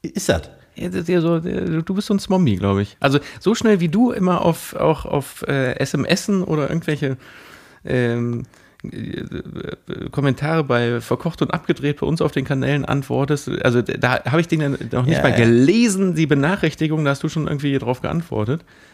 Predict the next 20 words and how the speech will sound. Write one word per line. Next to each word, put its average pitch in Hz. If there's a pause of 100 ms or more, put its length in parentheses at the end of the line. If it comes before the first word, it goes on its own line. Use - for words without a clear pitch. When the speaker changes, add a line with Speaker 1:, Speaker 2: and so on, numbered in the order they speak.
(1160)
Speaker 1:
Ja, 123 (640)
jetzt 117
sitze 175
ich 139
natürlich 151
seit, 135
seit 123
acht -
Monaten, 147 (360)
ähm, 113
äh, 80 (840)
hier 139
im 120
Restaurant 131
und, 135
äh, 127 (240)
stehe 160
nicht 139
am 131
Herd. 135